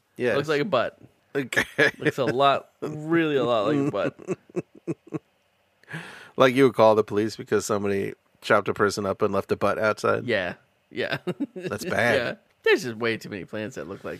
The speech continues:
Speaker 2: genitalia.
Speaker 1: Yeah.
Speaker 2: And that's what this whole article, what kind of article is this?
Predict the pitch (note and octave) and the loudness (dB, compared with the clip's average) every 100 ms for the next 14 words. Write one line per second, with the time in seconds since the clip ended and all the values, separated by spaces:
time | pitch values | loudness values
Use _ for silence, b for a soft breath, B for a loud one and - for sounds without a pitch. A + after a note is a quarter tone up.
0 | - A#2 G2+ C#3+ A3+ C#4+ D#3 _ _ _ | -12 -12 -10 -6 -4 -6 -8 _ _ _
1 | _ _ _ _ - A#2 A2+ G#2+ G2 _ | _ _ _ _ -12 -4 -4 -4 -8 _
2 | _ _ _ - D#3 G#3+ B3 A#3+ A3+ B3 | _ _ _ -10 -2 -2 -2 -4 -4 -2
3 | A#3+ G#3+ A#3 C#3 A#2 E4+ G4 - C4+ B3 | 0 0 -2 -6 -8 -6 -6 -2 0 0
4 | B3+ B3+ C4 G#3 A#2 - | 0 -2 0 0 0 -2